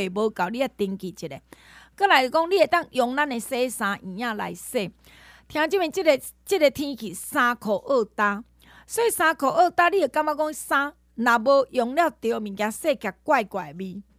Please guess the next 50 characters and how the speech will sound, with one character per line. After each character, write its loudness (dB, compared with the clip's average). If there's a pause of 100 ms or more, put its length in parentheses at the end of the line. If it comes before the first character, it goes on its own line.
(180)
对 0
无？ 4 (320)
或 2
者 2
是 -6
讲 -2
囥 -4
咧 0
房 -2
间、 -10
囥 -8
咧 -4
竹 -12 (120)
篙， 2 (280)
啊， 0
都 -2
几 -2
啊 4
工 -6
拢 -6
袂 -6 (100)
焦 2 (140)
涨 -8
涨。 -16 (420)
好， 6
你 4
加 6
早 6
你 0
用 0
我 6
的 6
洗 -2
衫 -8 (160)
液 -6
啊， -6 (500)
这 0
个 2
洗 0
衫 0
液 0
洗 4
过 -2
迄 -2
个 2
衫， -2 (280)
气 0
味 -6
真 -8
好。 -2